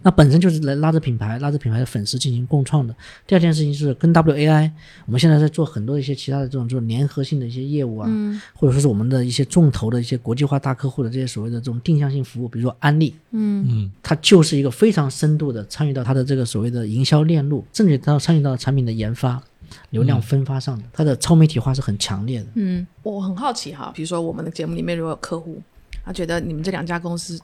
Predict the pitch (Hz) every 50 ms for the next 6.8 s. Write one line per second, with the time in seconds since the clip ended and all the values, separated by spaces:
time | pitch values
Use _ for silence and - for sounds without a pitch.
0 | _ _ _ _ _ _ _ _ - - - 180 156 - - - - - 160 127
1 | 131 156 - - - 247 233 233 220 175 170 - 165 156 165 170 165 143 135 131
2 | 117 - _ 190 185 - 277 285 269 277 277 226 233 220 220 - - 160 143 139
3 | - 196 190 190 196 190 185 190 185 - - 254 226 233 226 - - - - 202
4 | 185 240 - - - 175 175 - 156 151 165 165 160 185 180 180 180 175 170 170
5 | _ _ - - - 165 - - 156 147 170 196 202 190 165 165 - 196 185 165
6 | 131 - - 165 165 160 165 175 175 156 156 - - - 180 160